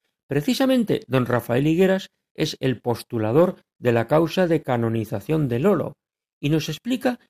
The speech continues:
el perfil eucarístico de nuestro personaje, esencial para comprender a Lolo.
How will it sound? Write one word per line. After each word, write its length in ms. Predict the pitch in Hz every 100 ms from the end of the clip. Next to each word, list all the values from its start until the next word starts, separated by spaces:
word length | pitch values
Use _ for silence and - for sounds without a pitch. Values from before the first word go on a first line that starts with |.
| _
el 220 | - 143 -
perfil 400 | 135 135 240 208
eucarístico 840 | 156 139 139 165 190 - 175 175
de 100 | 147
nuestro 380 | 131 127 - 123
personaje, 640 | 117 101 117 113 107 113 - _ _ _ _ _
esencial 800 | 139 - 127 117 - 180 208 208 _ _
para 200 | 127 120
comprender 760 | 127 113 107 110 110 135 139 -
a 140 | - 104
Lolo. 360 | 107 98 104